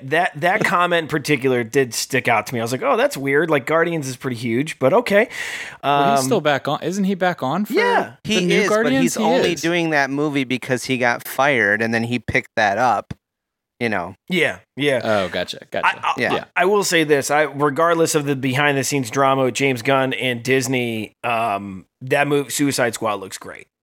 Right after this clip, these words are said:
Speaker 1: And I think
Speaker 3: Well, anything with John Cena, obviously, is golden.
Speaker 1: I think he's gonna
Speaker 3: <laughs> I'm
Speaker 1: play
Speaker 3: kidding.
Speaker 1: an awesome
Speaker 3: No, he,
Speaker 1: character. I
Speaker 3: he's,
Speaker 1: think that
Speaker 3: he's,
Speaker 1: character
Speaker 3: I'm
Speaker 1: is
Speaker 3: sure he'll be
Speaker 1: perfect for
Speaker 3: great.
Speaker 1: him. Um, you know, I,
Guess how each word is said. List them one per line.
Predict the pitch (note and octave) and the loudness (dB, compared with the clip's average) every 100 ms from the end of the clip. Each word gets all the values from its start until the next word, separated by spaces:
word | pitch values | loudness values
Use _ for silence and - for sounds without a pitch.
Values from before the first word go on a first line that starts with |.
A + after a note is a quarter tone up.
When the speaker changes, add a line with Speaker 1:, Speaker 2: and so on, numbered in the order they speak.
| - | -4
Speaker 1:
And | C3+ C3+ C3+ C3 B2+ | 0 2 4 4 2
I | A#2+ | 0
think | - - F3+ | -4 -2 -2
Speaker 3:
Well, | E3 | 0
anything | C#3 C3 A#2 | 0 0 -2
with | G#2+ | -2
John | A#2 A2 A2 | 0 0 0
Cena, | - B2 A#2 | -2 0 0
obviously, | F2 G#2+ G#2 G2+ - - | 2 0 0 -2 -4 -6
is | C#3 D3+ D3 | -6 -8 -12
golden. | - C3 C#3 D3+ C#3+ | -4 0 0 0 -2
Speaker 1:
I | F3+ | 0
think | D#4+ G#3+ | 0 0
he's | G3 A3 | -2 0
gonna | B3 | -2
Speaker 3:
<laughs> | |
I'm | B3 | 0
Speaker 1:
play | C#4 | 0
Speaker 3:
kidding. | A3 A3+ A3 | 0 0 -2
Speaker 1:
an | B3 | 0
awesome | C4+ F#4 - | 0 0 0
Speaker 3:
No, | C3 | 0
he, | |
Speaker 1:
character. | D3 F3+ D3 D#3+ | 2 0 0 0
I | |
Speaker 3:
he's, | F3 | 0
Speaker 1:
think | A3 E3+ | 0 0
that | A3+ | 0
Speaker 3:
he's, | - | 0
Speaker 1:
character | C4 B3+ - | 0 0 0
Speaker 3:
I'm | - | 0
Speaker 1:
is | - | 0
Speaker 3:
sure | A#2 A2 | 0 0
he'll | A2 | 0
be | G#2+ | 0
Speaker 1:
perfect | G#2 G#2 | 2 2
for | |
Speaker 3:
great. | C#3 | 2
Speaker 1:
him. | C3+ A#2 - - - - - - | 0 -2 -10 -20 -20 -20 -16 -2
Um, | D3 D3+ D3 C#3 C3+ _ F3 | 2 4 2 0 -8 _ -2
you | F3 | 2
know, | D#3+ | 2
I, | D3 | 2